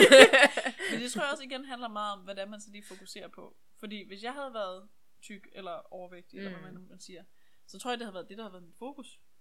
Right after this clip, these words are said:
Speaker 1: Ja.
Speaker 2: Men fordi det, jeg havde, det var, at jeg fik bumser. Og det gjorde, at, at, og så blev jeg drillet sådan ved morgenmadsbordet af mine forældre og sådan noget. Så det var sådan, så havde jeg ikke lyst til at spise morgenmad de dage, hvis jeg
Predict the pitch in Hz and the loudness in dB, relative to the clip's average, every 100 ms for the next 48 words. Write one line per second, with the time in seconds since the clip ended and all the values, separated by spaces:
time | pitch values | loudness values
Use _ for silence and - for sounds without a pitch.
0 | - - 143 196 196 202 202 214 202 277 | -20 -20 -18 -18 -18 -20 -18 -16 -14 -14
1 | 247 190 196 208 - - - - 226 208 | -14 -18 -18 -20 -20 -20 -20 -20 -16 -12
2 | 202 196 - 196 202 202 - 170 175 175 | -10 -10 -14 -16 -16 -18 -20 -20 -20 -20
3 | - - - - - - - - - 208 | -20 -20 -20 -20 -20 -20 -20 -18 -8 -8
4 | 190 - - - 247 240 214 208 208 190 | -8 -12 -20 -20 -18 -14 -10 -8 -10 -12
5 | - - - - 240 233 247 233 208 202 | -18 -20 -20 -18 -20 -16 -14 -14 -16 -20
6 | 180 214 254 247 208 180 185 175 170 220 | -16 -14 -14 -16 -18 -18 -20 -18 -16 -16
7 | 196 180 - 135 180 180 170 - - - | -18 -20 -20 -20 -20 -20 -20 -20 -20 -20
8 | - - 196 - 185 - 165 85 196 190 | -20 -20 -20 -20 -20 -20 -20 -20 -20 -20
9 | 202 202 214 185 226 220 190 214 214 226 | -18 -16 -18 -18 -18 -18 -18 -18 -20 -20
10 | - 180 196 208 262 233 208 214 165 151 | -20 -20 -18 -16 -14 -16 -18 -18 -18 -16
11 | 190 202 190 - 170 | -18 -20 -20 -18 -18